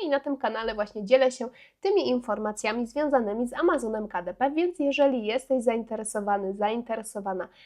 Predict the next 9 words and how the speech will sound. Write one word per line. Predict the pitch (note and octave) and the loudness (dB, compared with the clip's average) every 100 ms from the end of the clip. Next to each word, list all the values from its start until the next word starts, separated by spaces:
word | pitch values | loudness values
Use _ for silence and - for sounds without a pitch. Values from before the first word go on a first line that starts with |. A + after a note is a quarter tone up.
| _ _ | _ _
tym | F#4+ G#4 | -2 2
tematem, | F#4+ E4 D#4+ D#4 D4+ D#4 | 4 4 2 -2 -2 4
no | E4+ A#4+ | 6 6
to | F4 | 6
zachęcam | B3 A3+ A#3 A#3+ G#3+ G3+ | 2 2 -2 -4 -4 -4
do | F#3+ | -6
subskrypcji | G#3 - - D#4 - D#4+ F4+ | -8 -8 -4 -4 -6 -6 -2
i | F4+ | 6
do | C4+ | 6